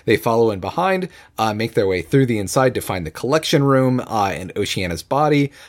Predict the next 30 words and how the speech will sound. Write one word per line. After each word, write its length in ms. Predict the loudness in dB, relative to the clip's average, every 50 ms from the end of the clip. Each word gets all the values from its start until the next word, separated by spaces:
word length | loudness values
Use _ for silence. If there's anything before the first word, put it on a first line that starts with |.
| -16 -8
Uh, 220 | -6 -4 -4 -4
the 140 | -2 -4 -4
weird 300 | 0 2 2 2 2 0
tur-, 280 | 0 0 2 2 2 0
nerd 440 | -2 -2 2 2 4 4 2 2 -2
turns 300 | -4 -4 -4 -4 -6 -8
the 60 | -10
lights 360 | -6 -2 0 0 2 2 4
on 200 | 4 4 4 2
and 120 | 0 -2 -2
challenges 420 | 0 0 0 0 -2 -4 -6 -6
them 140 | -8 -8 -8
to 120 | -8 -8
a 60 | -8
row 280 | -8 -4 -2 0 0 2
battle 320 | 2 2 2 2 2 2
over 240 | 2 2 2 2 2
it, 140 | 2 2 0 -6 -20 -12 -4
which 180 | -2 -2 0 0
is 140 | -2 -2 -2
when 260 | 0 0 0 2 2
we 100 | 0 -2
see 220 | -2 -2 -2 0 0
his, 160 | 0 -2 -4 -8 -12 -6
his, 340 | -2 0 0 0 0 -2 -4
uh, 360 | -4 -2 -2 -2 -2 -4 -4 -4
uh, 400 | -4 -4 -2 -2 -2 -2 -4 -4 -6 -4
Metabot. 560 | 0 2 2 2 2 2 2 2 0 -2 -6 -16 -18 _ 0
It 160 | 0 2 4
is 220 | 2 2 0 -4